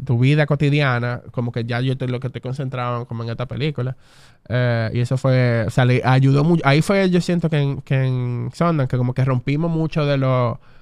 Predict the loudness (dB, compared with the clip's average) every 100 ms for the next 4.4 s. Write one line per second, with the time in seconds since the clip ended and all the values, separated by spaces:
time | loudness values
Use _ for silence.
0 | -18 -2 2 2 2 4 4 4 2 0
1 | 0 0 2 2 2 2 2 2 -2 -6
2 | -12 -14 _ -20 -20 _ 0 2 4 2
3 | 0 0 -2 -4 -6 -8 -12 -16 -20 _
4 | 0 2 4